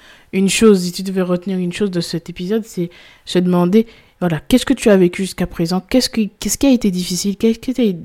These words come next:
qu'est-ce qui a été dur ? Qu'est-ce qui a été compliqué ? Et qui, comment est-ce que tu l'as vécu ? Qu'est-ce que tu as ressenti dans ces moments-là ? Et qu'est-ce qui se jouait concrètement ? Et, et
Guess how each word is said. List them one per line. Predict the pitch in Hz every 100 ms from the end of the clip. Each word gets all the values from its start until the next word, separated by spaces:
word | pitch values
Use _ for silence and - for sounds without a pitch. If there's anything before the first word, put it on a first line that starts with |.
| - - - _
qu'est-ce | - -
qui | 311
a |
été | 233 190
dur ? | 175 190 226 220 -
Qu'est-ce | - -
qui |
a | 262
été | 220
compliqué ? | - 202 190 202 - 220 - - _
Et | 180
qui, | 175 - 135 -
comment | - 262 269
est-ce | 233
que | -
tu | -
l'as | 190
vécu ? | 180 202 - 233 233 _
Qu'est-ce | - -
que | 240
tu | 196
as |
ressenti | 156 185 214 254 254 - 254
dans | 233
ces | 226
moments-là ? | 226 220 220 226 233 _ _ _ _
Et | 180
qu'est-ce | 202 -
qui | 202
se | -
jouait | 202 202 277 285 - _
concrètement ? | - 180 202 190 190 180 _ _ _ -
Et, | - 98 82
et | 76